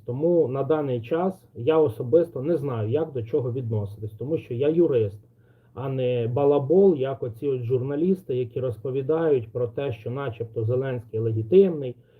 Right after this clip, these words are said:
інші розповідають, що він нелегітимний. Я відверто вам кажу: я не знаю.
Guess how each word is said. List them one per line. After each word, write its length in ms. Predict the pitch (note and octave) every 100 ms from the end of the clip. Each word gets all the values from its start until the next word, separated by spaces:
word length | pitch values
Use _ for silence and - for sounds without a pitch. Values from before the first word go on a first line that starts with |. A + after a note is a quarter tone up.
| _
інші 280 | E3+ F#3+ D3
розповідають, 640 | A#2+ A2+ A#2+ A#2 A2 G2+
що 140 | G2+ G2+
він 140 | G2+
нелегітимний. 920 | C3 F#3+ F3 C3+ C#3 C#3 B2+ A#2 G#2 G#2+ _ _ _
Я 180 | C3 G3
відверто 800 | G#3 C#3+ C3+ A#2 A2+ A2+ A2 G2+
вам 240 | B2+ C#3 A2+
кажу: 400 | B2+ A2+ A#2 A2
я 200 | C#3+ F#3
не 140 | D#3+
знаю. 440 | A2 G#2+ G2+ F#2+